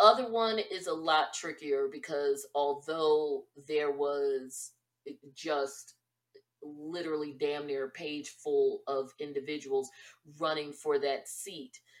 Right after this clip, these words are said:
the top vote getters were the Democrat, uh, the Democrat candidate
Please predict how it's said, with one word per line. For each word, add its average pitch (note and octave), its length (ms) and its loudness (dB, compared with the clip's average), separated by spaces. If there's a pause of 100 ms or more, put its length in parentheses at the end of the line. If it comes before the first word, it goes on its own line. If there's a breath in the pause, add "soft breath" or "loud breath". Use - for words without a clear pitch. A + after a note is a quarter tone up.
(140)
the D#3 200 -2
top F3+ 360 6 (220)
vote E3 360 -2
getters C#3+ 640 0 (300)
were D#3 760 0 (1040)
the D3+ 560 -10 (440)
Democrat, E3 540 2 (500)
uh, D3 240 2 (100)
the G#3+ 140 -2
Democrat F3+ 500 2
candidate D#3 680 -2